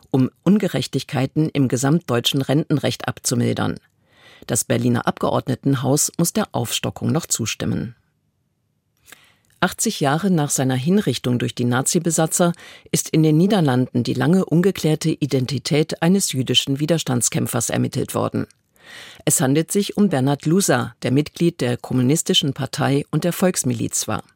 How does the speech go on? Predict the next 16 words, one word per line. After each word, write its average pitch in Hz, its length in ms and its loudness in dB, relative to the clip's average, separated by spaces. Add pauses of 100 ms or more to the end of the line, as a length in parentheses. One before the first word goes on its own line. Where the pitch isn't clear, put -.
(680)
Durch 151 280 -2
eine 147 220 4
D-N-A-Probe 131 920 0
eines 127 260 2
in 131 160 0
Australien 165 640 2
lebenden 135 480 2
Cousins 127 560 0 (260)
konnte 131 320 0
er 135 340 -2
identifiziert 131 880 -2
werden, 127 320 2 (120)
so 165 160 0
das 180 200 0
niederländische 127 680 0
Verteidigungsministerium. 127 1500 0